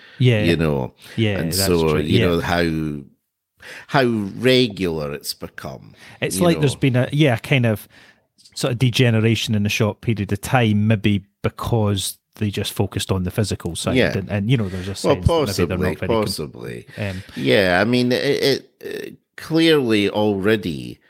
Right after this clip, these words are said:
Speaker 2: this couple are such that the guy is looking outside to see what interesting things are going on.
Speaker 1: Yeah, yeah.
Speaker 2: Um, I mean, you know, I, and I think that, you know, even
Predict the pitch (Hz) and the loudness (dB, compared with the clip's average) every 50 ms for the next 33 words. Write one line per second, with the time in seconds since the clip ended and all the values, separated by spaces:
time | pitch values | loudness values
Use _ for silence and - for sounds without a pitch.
0 | _ _ _ - - 92 95 - - - - 107 95 - - - 90 82 80 78 | _ _ _ -4 -2 0 2 2 0 0 2 0 0 0 0 -2 -2 0 0 0
1 | - - - - 87 - - - - - - - 85 - - 71 82 80 76 90 | 0 0 0 0 -2 -2 -4 -4 -6 -4 -2 -2 -2 -2 -2 -6 -8 -4 0 2
2 | 85 85 82 80 80 78 76 73 - - 76 87 85 - - 71 76 76 73 - | 2 4 4 2 2 2 0 0 -2 -2 -2 -4 -4 -4 -4 -2 0 0 0 0
3 | - - - 80 76 76 69 67 - - - - - - 78 73 67 71 71 65 | -2 -2 0 0 0 0 -2 -4 -6 -4 -2 -2 -2 -2 -2 -4 -4 -4 -4 -4
4 | 73 76 71 69 - - 78 71 69 - - 62 64 - 71 67 67 - 69 64 | -4 -4 -4 -4 -4 -2 -2 -2 -2 -2 -4 -4 -4 -4 -4 -4 -4 -4 -6 -6
5 | - 69 67 64 64 62 71 76 73 69 60 52 50 50 - 127 113 98 78 69 | -4 -4 -4 -4 -2 -4 -4 -4 -4 -4 -6 -8 -8 -6 -2 -2 -2 -2 -2 -6
6 | 71 71 78 104 95 85 - - - - - 82 82 80 78 76 76 73 69 67 | -12 -14 -14 -14 -14 -14 -14 -12 -6 -2 0 2 2 2 2 2 2 0 0 -2
7 | 65 67 67 65 65 - - - - - - _ - 120 123 127 131 139 135 135 | -4 -6 -6 -6 -8 -10 -14 -20 -20 -20 -12 _ -2 0 2 2 2 2 2 0
8 | 131 - - - 147 156 156 151 147 135 123 - - 139 139 - - 135 147 143 | 0 -2 -4 -2 0 2 4 4 4 4 4 2 2 0 0 0 0 0 2 2
9 | 147 151 143 147 - 170 156 147 - - - 147 131 131 110 - - - _ _ | 4 2 2 2 0 -2 -2 -2 -8 -12 -6 0 2 2 2 2 -2 -10 _ _
10 | _ _ _ _ _ _ _ _ _ _ _ _ _ _ _ _ _ _ _ _ | _ _ _ _ _ _ _ _ _ _ _ _ _ _ _ _ _ _ _ _
11 | _ _ _ _ _ _ _ _ _ _ _ _ _ _ _ _ _ - - 95 | _ _ _ _ _ _ _ _ _ _ _ _ _ _ _ _ _ -12 -8 -4
12 | 113 123 113 117 113 123 120 110 107 | -2 2 2 4 4 2 2 2 0